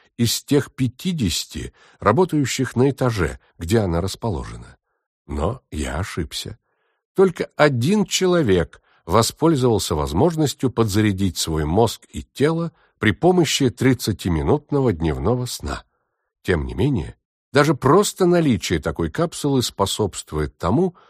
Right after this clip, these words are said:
чтобы сотрудники поняли, насколько приоритетным является сон. Высшим приоритетом является защита нашей способности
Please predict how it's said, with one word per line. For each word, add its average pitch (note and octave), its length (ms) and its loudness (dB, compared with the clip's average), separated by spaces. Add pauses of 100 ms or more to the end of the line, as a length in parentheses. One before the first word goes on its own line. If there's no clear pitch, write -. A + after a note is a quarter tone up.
(140)
чтобы C#3 360 0
сотрудники G2 960 -4 (280)
поняли, E2 560 -2 (360)
насколько C3+ 840 0
приоритетным E2 840 -2
является C#2 800 -6 (220)
сон. - 420 -10 (1600)
Высшим D#2+ 800 2
приоритетом E2+ 960 -2 (580)
является C#3+ 920 4
защита A2+ 680 0
нашей F2+ 440 2
способности C#3+ 1200 2